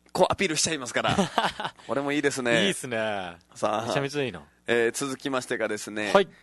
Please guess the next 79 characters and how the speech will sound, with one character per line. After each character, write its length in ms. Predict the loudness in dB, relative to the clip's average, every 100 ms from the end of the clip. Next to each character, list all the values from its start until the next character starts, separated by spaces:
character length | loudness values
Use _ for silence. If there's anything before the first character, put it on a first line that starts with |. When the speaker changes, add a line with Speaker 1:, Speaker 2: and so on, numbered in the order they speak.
| _ 0
Speaker 1:
え 680 | 2 4 2 0 0 -2 4
ー、 40 | 4
円 60 |
楽 160 | 4 2
さ 80 | 2
ん 40 |
行 60 | 4
き 20 |
た 60 | 2
い 60 |
と 80 | 2
思 100 | -2
い 40 |
ま 140 | 0 0
す。 60 |
Speaker 2:
は 40 | 0
い、 20 |
お 40 | 0
願 60 | 0
い 20 |
し 20 |
ま 80 | 0
す。 240 | -4 -6
Speaker 1:
メ 160 | 2 4
ン 120 | 4
ヘ 100 | 4
ラ 140 | 6 8
な 120 | 8
ゾ 140 | 6
ン 80 | 4
ビ、 160 | 0 4
ど 160 | 6
ん 60 | 6
な 80 | 6
の？ 240 | 4 4 2 _ _ _ _ _ _ _ _ 6
ト 80 |
ー 140 | 10 12
横 240 | 10 6
に 120 | 4
憧 360 | 4 4 6 8
れ 100 | 6
て、 240 | 4 0 0 -10 -14 0
那 120 | 4
覇 220 | 8 8 10
オ 160 | 10 10
ー 40 |
パ 140 | 10
の 120 | 6 6
前 240 | 4 4
に 160 | 2 -2
た 180 | 0 2
む 100 | 2
ろ 80 |
す 100 | 2
る 80 | 0
と 80 | 2
い 60 | 2
う 20 |
こ 80 | 2
と 80 |
で。 160 | 2 0 -2 -14
Speaker 2:
<laughs> 240 | -14 -10
Speaker 1:
那 120 | 0 2
覇 240 | 4 4
オ 80 | 4
ー 20 |
パ 140 | 0
の 80 | -2
前 200 | 2 4
は 60 | 4
ね、 160 | 4 0
ト 120 | 2
ー 140 | 6
横 140 | 6 4
っ 20 |
ぽ 200 | -8 -6
く 120 | -2
な 120 | 0
い。 60 | 0